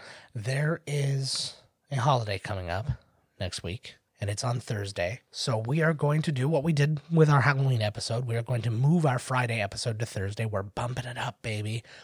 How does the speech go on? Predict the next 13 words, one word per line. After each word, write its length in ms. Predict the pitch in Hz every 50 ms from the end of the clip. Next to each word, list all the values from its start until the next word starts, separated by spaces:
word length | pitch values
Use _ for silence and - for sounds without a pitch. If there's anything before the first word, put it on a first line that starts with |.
| -
One 240 | - 131 131 139 156
extra 380 | 131 135 139 - - - - 143
day 360 | 117 131 120 117 113 110 - - - - _ _ _
for 320 | - - - 147 165 180
you, 480 | 170 135 110 110 107 104 101 101 101 - - -
but 140 | 151 147
we're 80 | 139 147
not 180 | 151 165 175 156
just 200 | - 156 - -
gonna 180 | - 147 139
do 460 | 135 131 131 127 127 127 123 113 107 - _ _ -
any 260 | - 98 110 156 185 127
movie. 460 | 98 95 87 85 85 90 98 120